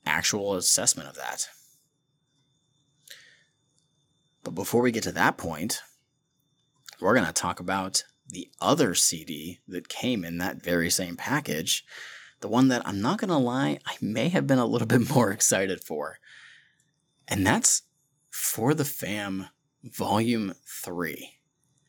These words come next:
This was announced, I think it was the night of that Black Friday sale, where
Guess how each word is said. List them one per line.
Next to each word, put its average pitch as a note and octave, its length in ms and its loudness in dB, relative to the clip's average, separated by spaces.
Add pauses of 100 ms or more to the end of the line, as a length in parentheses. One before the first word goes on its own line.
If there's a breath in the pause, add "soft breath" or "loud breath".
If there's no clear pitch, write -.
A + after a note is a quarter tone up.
(1400 loud breath)
This - 140 -4
was B2+ 100 2
announced, G2 920 0 (1120)
I - 40 -14
think - 320 -4
it - 80 0
was G2 540 2
the F#2+ 120 -4
night F2+ 540 -2 (100)
of E2+ 440 -6
that D#2+ 220 -8
Black E2 300 -2
Friday E2+ 460 -4
sale, - 480 -2 (1800 soft breath)
where F2 760 0